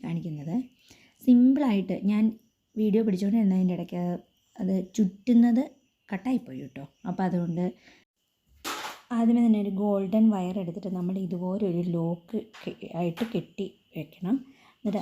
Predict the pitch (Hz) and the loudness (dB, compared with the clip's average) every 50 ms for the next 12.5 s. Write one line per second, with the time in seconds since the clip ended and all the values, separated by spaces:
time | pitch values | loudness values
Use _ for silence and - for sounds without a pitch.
0 | - - 202 196 180 190 196 196 190 180 170 - 175 165 165 - 277 330 - - | -4 -4 -4 -2 0 -2 -2 0 -2 -4 -4 -6 -8 -8 -4 -4 -4 -4 -6 -10
1 | - - _ - 208 190 185 180 180 180 175 170 175 170 196 185 175 170 165 160 | -20 -20 _ -6 -4 -2 0 0 0 0 0 0 0 -2 -2 -2 0 0 0 0
2 | 175 180 170 160 160 151 147 143 - 160 156 156 151 147 151 180 220 226 175 165 | 0 0 -2 -2 -4 -6 -6 -8 -10 -8 -8 -6 -6 -4 -4 -2 -2 -2 -2 -2
3 | 151 156 147 151 160 170 175 - - 175 147 135 - - - _ - - 247 233 | -4 -4 -4 -4 -4 -4 -6 -6 -10 -14 -14 -14 -16 -18 -20 _ -2 0 2 2
4 | 226 233 - 247 226 226 226 220 240 226 202 233 226 214 208 208 214 214 233 226 | 2 2 4 4 6 8 8 6 6 4 4 4 4 4 4 4 2 2 2 2
5 | 190 170 - 190 170 - 175 185 180 175 175 170 165 175 - - 180 170 - 202 | 0 -2 -6 -10 -8 -6 -6 -4 -4 -4 -4 -6 -6 -8 -10 -12 -12 -12 -12 -10
6 | - 185 170 170 165 - 220 254 - 196 202 196 202 190 202 214 247 226 185 185 | -8 -6 -6 -6 -4 -4 -6 -4 -2 -4 -2 -2 0 0 2 2 4 2 2 2
7 | 190 190 180 170 170 180 175 185 180 - 220 220 202 - - - 180 - - - | 0 0 0 -2 -2 -2 -2 -4 -4 -2 -2 0 0 -2 -4 -8 -10 -8 -8 -6
8 | 185 180 185 185 180 - 190 185 190 196 208 220 214 196 170 170 170 170 170 170 | -4 -4 -4 -4 -4 -4 -4 -2 0 2 2 2 2 2 0 -2 -4 -4 -6 -8
9 | 196 - _ - 185 196 202 190 180 180 - 170 175 170 170 185 175 180 202 196 | -10 -12 _ -8 -6 -6 -4 -4 -6 -6 -6 -6 -6 -4 -4 -4 -4 -2 -2 -2
10 | 185 151 151 - - 160 151 156 160 165 175 175 151 139 143 151 151 147 151 156 | -4 -4 -8 -10 -10 -10 -8 -6 -4 -2 -2 -2 -4 -4 -6 -8 -6 -6 -6 -6
11 | 151 147 135 143 185 247 240 240 - _ _ _ 233 233 240 247 - _ _ _ | -6 -6 -4 -4 -4 -6 -6 -8 -16 _ _ _ -20 -20 -20 -20 -20 _ _ _
12 | _ _ _ 247 233 226 190 214 214 | _ _ _ -12 -10 -8 -6 -6 -6